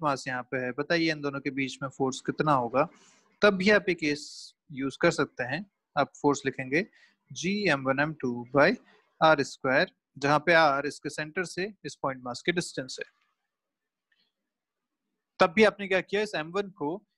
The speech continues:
इसके सेंटर पे कॉन्सेंट्रेट मान लिया। सिचुएशन हो गई कुछ ऐसी,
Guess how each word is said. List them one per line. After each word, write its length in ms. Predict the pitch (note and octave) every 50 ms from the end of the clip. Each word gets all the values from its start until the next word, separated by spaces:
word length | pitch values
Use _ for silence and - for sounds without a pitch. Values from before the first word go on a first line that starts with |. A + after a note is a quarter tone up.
| _ _ -
इसके 200 | C#3+ - - E3
सेंटर 320 | - F3+ E3+ E3+ F3 G#3+
पे 140 | G#3 A3 A3
कॉन्सेंट्रेट 600 | G#3+ F3+ E3+ E3 - F3 E3+ D#3 D#3 D#3+ D#3+ D3+ D#3
मान 200 | D#3 D#3+ E3+ D#3+
लिया। 320 | C3+ A#2+ B2 B2+ C#3+ F3 - _ _ _ _ _ _ _ _ _ _ _
सिचुएशन 440 | - - C#3+ - - F3+ D#3 D#3+ E3+
हो 80 | D#3
गई 100 | C#3+ D3
कुछ 200 | C#3+ - C#3+ -
ऐसी, 500 | E3+ F3 E3 - - B2+ A#2+ C3 D#3 E3+